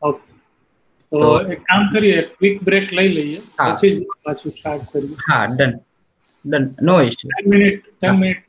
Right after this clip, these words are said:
Speaker 1: break રાખીએ, પછી
Speaker 2: હા.
Speaker 1: પાછું આપણે કન્ટિન્યુ
Speaker 2: ડન.
Speaker 1: કરીએ.
Speaker 2: અ, done.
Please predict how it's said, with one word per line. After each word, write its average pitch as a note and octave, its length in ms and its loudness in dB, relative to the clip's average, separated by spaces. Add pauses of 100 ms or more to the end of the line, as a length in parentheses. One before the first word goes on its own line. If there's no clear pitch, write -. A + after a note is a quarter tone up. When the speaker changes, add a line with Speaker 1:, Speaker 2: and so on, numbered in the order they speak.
(140)
Speaker 1:
break E3+ 240 -6
રાખીએ, F3+ 340 -6
પછી - 440 -10
Speaker 2:
હા. D3+ 60 2
Speaker 1:
પાછું - 240 -4
આપણે - 220 -8
કન્ટિન્યુ D3+ 400 -10
Speaker 2:
ડન. D3 100 -8
Speaker 1:
કરીએ. C3+ 640 -4
Speaker 2:
અ, C3+ 160 -2
done. C3+ 360 -2